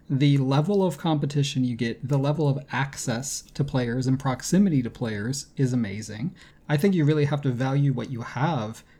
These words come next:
at a tournament like Cincinnati. If you're there for the tennis, you can hardly do better.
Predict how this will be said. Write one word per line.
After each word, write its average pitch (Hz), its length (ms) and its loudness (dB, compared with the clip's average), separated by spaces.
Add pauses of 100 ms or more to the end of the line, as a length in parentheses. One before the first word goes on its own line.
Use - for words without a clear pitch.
(160)
at 135 120 -2
a 127 60 -2
tournament 131 380 4
like 127 160 -4
Cincinnati. 127 600 0
If 143 140 -4
you're 147 120 4
there 151 220 0
for 160 120 -6
the 127 100 0
tennis, 139 520 -2 (460)
you 131 260 0
can 151 140 2
hardly 151 400 4
do 123 140 2
better. - 380 -8